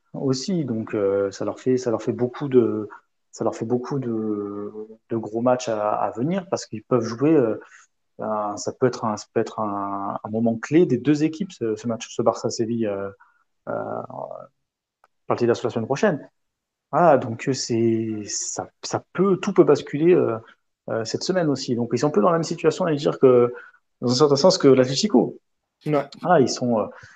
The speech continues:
Speaker 1: euh, c'est maintenant que ça se joue, quoi. Donc, euh, sinon, euh,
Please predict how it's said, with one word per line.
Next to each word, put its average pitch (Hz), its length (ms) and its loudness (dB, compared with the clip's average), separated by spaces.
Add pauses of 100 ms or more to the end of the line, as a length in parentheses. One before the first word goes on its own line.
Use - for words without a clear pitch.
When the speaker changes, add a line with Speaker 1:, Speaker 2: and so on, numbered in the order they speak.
(200)
Speaker 1:
euh, 104 240 -2
c'est - 180 -2
maintenant 139 280 2
que - 40 -10
ça 151 80 -4
se - 140 -4
joue, 165 140 -4
quoi. 113 200 -6 (320)
Donc, 117 220 -12
euh, 117 60 -6
sinon, 160 460 0
euh, 113 40 -4